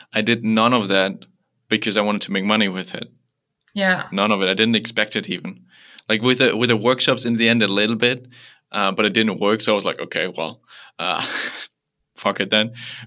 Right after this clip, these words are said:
Speaker 1: But eventually, because of that experience, uh, with just trying it out,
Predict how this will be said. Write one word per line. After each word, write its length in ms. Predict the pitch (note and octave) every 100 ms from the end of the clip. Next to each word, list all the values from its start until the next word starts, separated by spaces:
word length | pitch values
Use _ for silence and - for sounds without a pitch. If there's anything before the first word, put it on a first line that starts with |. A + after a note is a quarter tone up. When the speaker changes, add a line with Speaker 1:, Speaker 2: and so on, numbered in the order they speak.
| -
Speaker 1:
But 340 | G#2+ A2 G2+ A2+
eventually, 560 | A2+ D3 C#3+ G#2+ G2+
because 360 | G2+ A2 C3 A#2
of 80 | G#2
that 140 | G2
experience, 840 | F#2 - A#2+ A#2+ F#2+ F2+ F2+ - - _ _ _ G2+
uh, 200 | G2 G2
with 240 | G#2 G#2
just 260 | - G#2+ -
trying 320 | - A#2 G#2
it 80 | F#2
out, 440 | G#2 A#2+ - -